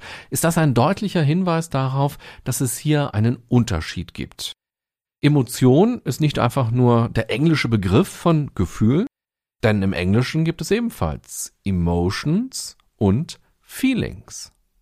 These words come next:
Und im Französischen gibt es zum Beispiel Sentiment und Émotion. Ich hoffe, ich habe das jetzt halbwegs <laughs> französisch ausgesprochen. Wo ist also nun der Unterschied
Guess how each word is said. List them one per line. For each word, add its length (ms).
Und 180
im 100
Französischen 720
gibt 160
es 100
zum 140
Beispiel 580
Sentiment 960
und 460
Émotion. 720
Ich 80
hoffe, 160
ich 100
habe 120
das 120
jetzt 360
halbwegs 720
<laughs> 20
französisch 800
ausgesprochen. 1000
Wo 160
ist 120
also 240
nun 340
der 140
Unterschied 720